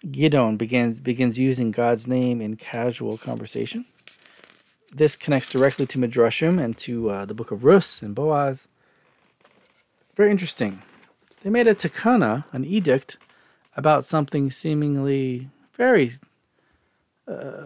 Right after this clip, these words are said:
a very seemingly severe crime to, uh, as an avera, to use Hashem's name in vain, right? Shov. But they made a takana that you can use it in, uh, casual conversation, right? You learn Gemara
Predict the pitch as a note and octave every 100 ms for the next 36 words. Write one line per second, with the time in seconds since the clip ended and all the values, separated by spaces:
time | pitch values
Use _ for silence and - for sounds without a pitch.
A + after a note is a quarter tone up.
0 | - D#3+ C3+ B2 A#2+ D#3 A3 - - C3+
1 | E3 D#3+ B2 A2 G2+ - B2 A2+ C3+ D#3+
2 | C3 A2 - - _ - B2 D3 G3+ A#2
3 | F#2 - - C3+ G#2+ G#2+ - _ _ _
4 | _ _ - - - A#2 A#2+ A2 G#2 A2+
5 | D#3+ D#3+ G#2+ - B2+ B2+ B2 - A#2 G#2+
6 | G#2 G2 B2+ E3+ _ B2+ G#2+ G#2+ G#2 G2+
7 | D#3+ E3+ _ - B2 E3 - - G2+ -
8 | _ _ _ _ _ _ _ _ _ D3+
9 | C#3+ C3+ C3 C#3+ C3+ D3 D3 C#3 C#3+ -
10 | B3+ A3 E3 D#3 D#3 E3 D#3+ D3+ D#3 D3
11 | - C3+ C3+ C3+ - C#3 C#3+ C3+ E3 E3
12 | G3+ C4+ - G2 G#2 _ _ _ C#3 A#3
13 | G#3+ - - - C3+ C#3 B2 C#3 C#3+ D3+